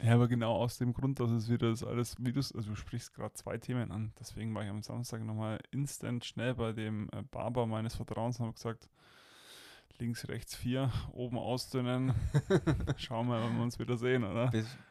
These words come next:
Speaker 2: bis, bis im
Speaker 1: Bis in einem
Speaker 2: September.
Speaker 1: halben Jahr, dann kannst,
Speaker 2: <laughs>
Speaker 1: kannst du wieder die Afromatte runterrasieren, hey.
Speaker 2: Ja.
Speaker 1: Ja, also
Speaker 2: Ich
Speaker 1: das ist, also, äh, der, der, das ist, nee, also
Speaker 2: Ich habe ja groß angekündigt, meine Haare wachsen zu lassen.
Speaker 1: Ja, sieht man. Nee.
Speaker 2: Ja,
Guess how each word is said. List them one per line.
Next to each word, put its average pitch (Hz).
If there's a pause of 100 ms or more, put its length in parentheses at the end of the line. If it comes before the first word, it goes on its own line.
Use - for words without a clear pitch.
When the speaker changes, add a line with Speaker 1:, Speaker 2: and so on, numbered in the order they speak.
Speaker 2:
bis, 117
bis 113
im 113
Speaker 1:
Bis 123
in 147
einem 139
Speaker 2:
September. 127
Speaker 1:
halben 127
Jahr, 127
dann 120
kannst, 135
Speaker 2:
<laughs> -
Speaker 1:
kannst 127
du 131
wieder 123
die 120
Afromatte 123
runterrasieren, 117
hey. 113
Speaker 2:
Ja. 95
Speaker 1:
Ja, 208
also 208
Speaker 2:
Ich 160
Speaker 1:
das 101
ist, -
also, -
äh, 98 (200)
der, -
der, 95
das -
ist, -
nee, 104
also 104 (420)
Speaker 2:
Ich -
habe 151
ja 151
groß 151
angekündigt, 139
meine 110
Haare 117
wachsen 131
zu 147
lassen. 151 (380)
Speaker 1:
Ja, 120
sieht 117
man. 113 (160)
Nee. 104
Speaker 2:
Ja, 104